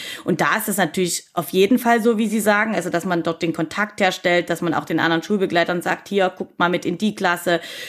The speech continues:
oder redet mal mit dem Lehrer, ob das da funktioniert.“ Also dass man dort so ein bisschen Kontakt hat. Aber genauso haben wir, das muss ich ehrlicherweise sagen, einfach Schulen, die noch nie mit Schulbegleitung zu tun hatten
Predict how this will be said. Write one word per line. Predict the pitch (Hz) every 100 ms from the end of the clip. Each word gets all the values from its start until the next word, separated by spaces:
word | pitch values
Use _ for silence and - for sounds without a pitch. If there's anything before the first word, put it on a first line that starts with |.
| -
oder | - 180 175 170 170 165 165
redet | 185 185
mal | 180
mit | 175
dem | 185
Lehrer, | 175 170 180 175
ob | -
das | 196 202
da | 196
funktioniert.“ | 208 202 202 185 170
Also | 180 190
dass | 180
man | 196
dort | 185 180
so | 180
ein |
bisschen | 185 175
Kontakt | 160 170 - 170 -
hat. | 175 294 - - - -
Aber | - 185
genauso | 190 160 151 214 226
haben | 151 196
wir, | 277 285
das | -
muss | 214 202
ich | 208
ehrlicherweise | 156 185 208 175 175 175
sagen, | 160 170 -
einfach | 208 208 190
Schulen, | - - 196 262 294
die | 285
noch | 196 175
nie | 202 247
mit | 254 254
Schulbegleitung | 226 214 208 196 208 196 190
zu | 185
tun | - 185 185
hatten | 214 -